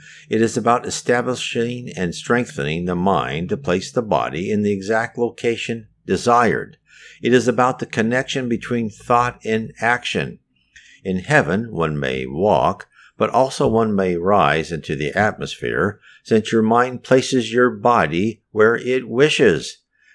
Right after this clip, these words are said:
Terra firma is a reference point, a point to begin. In the lower le-, levels,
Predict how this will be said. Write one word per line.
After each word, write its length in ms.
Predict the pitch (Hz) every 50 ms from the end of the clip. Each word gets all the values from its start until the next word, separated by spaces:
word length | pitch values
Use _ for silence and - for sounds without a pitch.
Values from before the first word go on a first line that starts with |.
| _ _ _
Terra 340 | - 92 80 71 73 78 76
firma 640 | - - _ 147 160 165 156 127 - 127 131 - -
is 240 | - 113 117 113 - -
a 160 | 110 113 110
reference 560 | 104 101 107 123 135 147 - - 90 73 71
point, 380 | - _ - - 58 71 85 - -
a 200 | 98 104 104 - _ -
point 260 | - 67 69 73 - _ _ _ _
to 300 | - 73 71 76 80 - _ _
begin. 560 | _ 95 98 92 113 143 165 156 104 71 69 - _ - - _ _
In 160 | 82 78 78
the 120 | 76 73
lower 440 | 85 98 135 160 160 113 78 71 64
le-, 280 | 64 65 60 60 60 - - _ _ _ _ _
levels, 520 | 73 73 64 62 71 92 127 143 139 -